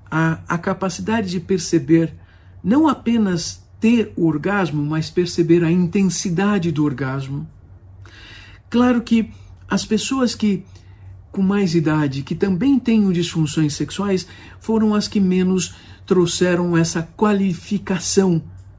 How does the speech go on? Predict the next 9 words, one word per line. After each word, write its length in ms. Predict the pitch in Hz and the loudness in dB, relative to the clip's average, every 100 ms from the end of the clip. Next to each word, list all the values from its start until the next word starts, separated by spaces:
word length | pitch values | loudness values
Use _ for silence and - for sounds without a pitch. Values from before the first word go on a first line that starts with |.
| 156 | -2
de 120 | 170 | -2
satisfação 800 | - 160 - 165 151 - 175 175 | 0 -4 -6 -6 -4 -2 0 2
e 120 | 165 | 0
bem-estar. 580 | 151 165 165 165 143 135 - - - - - - - - - - - - | 2 0 -2 -4 -6 -8 -14 -20 -20 -20 -20 -20 -20 -20 -20 -20 -20 -12
Compreensível, 760 | - 143 156 180 165 220 160 135 - - - - - - - - - - | -4 0 4 4 4 2 2 -2 -16 -20 -20 -20 -20 -20 -20 -20 -20 -10
mas 200 | 135 127 | -6 -2
é 60 | 147 | -2
interessante 640 | 143 147 131 - 151 147 | -2 -2 -2 -2 -4 -4
notar 440 | 123 120 147 147 | -6 -4 -4 -4